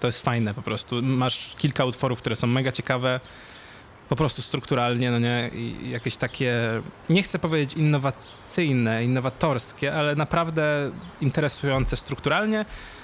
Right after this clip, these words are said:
No i jest po prostu parę dobrych bangierów, także jak chcesz trochę mieć więcej energii niż zazwyczaj, to warto posłuchać. Jeżeli chciałbyś mieć jeszcze więcej energii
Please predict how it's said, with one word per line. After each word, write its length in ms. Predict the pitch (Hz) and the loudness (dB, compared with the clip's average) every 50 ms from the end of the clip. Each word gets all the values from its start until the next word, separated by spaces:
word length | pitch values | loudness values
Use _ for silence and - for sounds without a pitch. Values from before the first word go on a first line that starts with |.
| - - | -2 0
No 120 | 247 247 | 2 4
i 40 | 240 233 | 4 2
jest 120 | 208 - | 2 0
po 80 | - 175 | 0 0
prostu 580 | - 170 - - - 160 147 147 139 135 131 135 151 - 180 165 - - - - - | 0 0 0 0 0 0 2 2 2 0 -2 -4 -8 -12 -14 -16 -16 -18 -20 -12 -4
parę 180 | - 143 139 131 | 0 0 2 2
dobrych 280 | 135 127 120 127 113 | 2 2 2 0 2
bangierów, 440 | - 123 131 147 120 113 113 113 - | 2 2 2 4 4 2 2 0 0
także 520 | - 113 110 113 110 113 107 107 107 110 90 76 - | -2 -4 -4 -2 -2 0 0 0 0 0 -2 -4 -4
jak 160 | 80 113 117 - | -4 -4 -6 -6
chcesz 300 | - - - 131 120 - | -10 -2 0 0 0 0
trochę 400 | - - 131 139 135 - 127 110 117 - - - - - - - - - - - - - - - - - - - - | 0 0 0 0 0 2 0 0 0 -4 -10 -18 -20 -20 -20 -20 -20 -20 -20 -20 -20 -20 -20 -20 -20 -20 -12 0 2
mieć 200 | 151 135 120 139 | 4 4 4 2
więcej 320 | 175 208 202 - 175 156 | 2 2 2 2 2 2
energii 380 | 151 151 175 190 180 156 160 147 | 4 4 4 2 2 2 4 4
niż 120 | 143 131 | 4 4
zazwyczaj, 480 | 131 135 123 120 139 127 - 123 135 175 - - - - - - - - - - - - - - - - - - - - - - - - - - - - | 2 0 0 2 0 0 0 -2 -2 -2 -4 -12 -18 -20 -20 -20 -20 -20 -20 -18 -18 -18 -18 -18 -18 -18 -18 -20 -20 -20 -20 -20 -20 -20 -18 -18 -6 -4
to 100 | 170 131 | -2 -2
warto 240 | 143 139 - - - | -2 -2 -2 -4 -4
posłuchać. 460 | - 127 - 120 113 117 123 - - - - - - - - - - - - - - - - - - - - - | -4 -6 -6 -6 -8 -8 -10 -10 -12 -16 -18 -18 -18 -18 -18 -18 -18 -18 -18 -18 -18 -16 -16 -14 -14 -16 -6 -4
Jeżeli 240 | - 131 143 143 147 | 0 0 2 2 2
chciałbyś 480 | - - 165 151 147 143 156 151 131 - | 2 2 0 0 2 2 2 2 2 2
mieć 140 | 139 135 135 | 2 2 2
jeszcze 600 | 131 - - 139 127 127 127 127 123 127 127 123 - - - - - - - | 0 0 0 0 2 2 2 2 0 0 -2 -4 -8 -12 -18 -20 -20 -12 -4
więcej 360 | 123 135 156 160 147 - 135 120 | 0 2 2 2 2 0 0 2
energii 520 | 120 123 120 120 110 107 117 104 120 127 | 2 2 2 2 0 -2 -2 -4 -4 -4